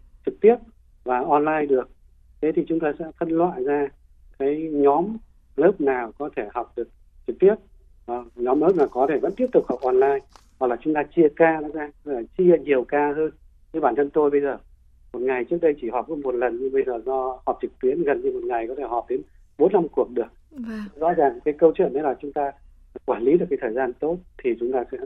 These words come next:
Speaker 1: thực hiện được, chứ không có gì khó. Nhưng đấy là cái câu chuyện mà bây giờ chúng ta mới có bắt đầu chuẩn bị. Thì tôi nghĩ rằng, vì chính vì vậy tôi nói rằng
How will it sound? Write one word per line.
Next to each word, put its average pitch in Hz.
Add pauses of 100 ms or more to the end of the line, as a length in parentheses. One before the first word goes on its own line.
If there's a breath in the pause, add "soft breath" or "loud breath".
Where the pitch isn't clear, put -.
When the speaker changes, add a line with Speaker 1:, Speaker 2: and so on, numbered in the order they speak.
Speaker 1:
thực 123
hiện 127
được, -
chứ 135
không 127
có 127
gì 123
khó. 110 (380 soft breath)
Nhưng 143
đấy 143
là 196
cái 156
câu 151
chuyện 143
mà 117 (340)
bây 151
giờ 131
chúng 139
ta 139
mới 135
có 127
bắt 175
đầu 123
chuẩn 117
bị. 151 (500)
Thì 123
tôi 143
nghĩ 165
rằng, 139
vì 117
chính 151
vì 185
vậy 156
tôi 135
nói 135
rằng 139